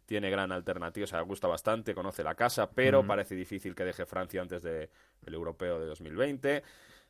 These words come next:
Speaker 1: Se han ido el nombre de Mi-, Sinisa Mihailovic, que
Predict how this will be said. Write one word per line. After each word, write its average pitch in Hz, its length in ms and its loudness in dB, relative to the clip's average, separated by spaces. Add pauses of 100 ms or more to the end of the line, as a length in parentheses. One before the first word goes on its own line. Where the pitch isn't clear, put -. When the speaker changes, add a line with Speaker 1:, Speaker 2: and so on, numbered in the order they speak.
(240)
Speaker 1:
Se - 100 -14
han 85 80 -6
ido 90 140 -6
el 82 60 -10
nombre 95 260 -4
de 80 80 -6
Mi-, 78 180 -12
Sinisa 90 320 -10
Mihailovic, 87 540 -6
que 76 180 -12